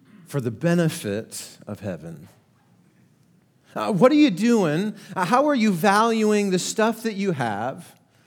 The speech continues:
uh, for the benefit of God's kingdom? Uh, when you take your stuff and value it in the right way, at the right time, for the right reason, uh,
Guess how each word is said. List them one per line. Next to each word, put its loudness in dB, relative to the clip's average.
uh, -12
for 0
the -6
benefit -4
of -14
God's -6
kingdom? -14
Uh, 2
when 4
you 8
take 2
your -2
stuff -2
and -2
value -2
it 0
in -2
the -2
right 0
way, 2
at -2
the -6
right 0
time, -4
for -8
the -2
right 0
reason, -4
uh, -6